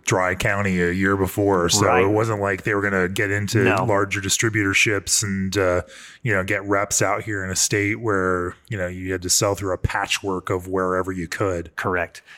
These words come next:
Speaker 2: No, when we first moved here, uh, Avery I P A was pretty much the only one you could find.
Speaker 1: Yeah.
Speaker 2: Um, you know, obviously Diamond Bear had an I P A at the time, but it,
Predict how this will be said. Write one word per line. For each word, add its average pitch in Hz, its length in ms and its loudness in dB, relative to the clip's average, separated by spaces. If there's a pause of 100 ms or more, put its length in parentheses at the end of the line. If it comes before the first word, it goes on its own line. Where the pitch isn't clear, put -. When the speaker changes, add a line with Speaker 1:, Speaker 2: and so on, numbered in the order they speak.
Speaker 2:
No, 127 200 2
when 113 240 0
we 117 100 2
first 143 240 2
moved 120 160 2
here, 104 420 2
uh, 98 220 4
Avery 107 360 2
I 92 80 0
P 95 220 -4
A 87 220 -6 (440)
was 98 360 0
pretty 101 260 -4
much 92 360 -2
the 90 500 0 (100)
only 95 320 -2
one 87 240 -4
you 90 120 -6
could - 180 -12
find. 87 380 -6 (180)
Speaker 1:
Yeah. 98 220 0 (360)
Speaker 2:
Um, 90 240 -8
you 104 80 -6
know, 90 120 0
obviously 92 240 -6
Diamond 92 280 -4
Bear 92 120 -2
had 92 100 -2
an 92 80 -8
I 90 80 -2
P 90 180 -8
A 90 40 -2
at 85 40 -10
the 101 60 -14
time, 90 260 -6
but 85 140 -10
it, 90 120 -10